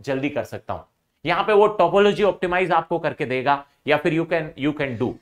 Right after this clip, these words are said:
there are बहुत सारे ऑप्शंस अवेलेबल होते हैं। तो इसकी वर्सेटैलिटी बहुत ज्यादा है। जहां पे आपको रेगुलर काम करना है कि आया, किया, दे दिया, वहां abacus बहुत प्यारा है।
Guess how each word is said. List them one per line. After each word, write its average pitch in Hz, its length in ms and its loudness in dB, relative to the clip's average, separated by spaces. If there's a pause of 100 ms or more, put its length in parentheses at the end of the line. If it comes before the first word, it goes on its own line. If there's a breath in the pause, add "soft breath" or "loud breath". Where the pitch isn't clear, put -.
(120)
there 170 160 2
are 220 80 6 (220)
बहुत 156 320 4
सारे 202 180 4
ऑप्शंस 175 380 0
अवेलेबल 131 360 -2
होते 113 200 -4
हैं। 87 100 -6 (480)
तो 196 180 4
इसकी 233 640 -2
वर्सेटैलिटी 214 840 -4
बहुत 143 260 -6
ज्यादा 90 240 -6
है। 80 120 -14 (720)
जहां 185 260 2
पे 240 100 4
आपको 220 240 6
रेगुलर 214 420 4
काम 208 240 2
करना 202 220 0
है 202 60 0
कि 208 100 -2
आया, 180 340 4
किया, 170 340 0
दे 143 200 0
दिया, 143 240 -2 (280)
वहां 139 260 0
abacus 131 280 -2
बहुत 120 220 -4
प्यारा 98 220 -2
है। - 120 -10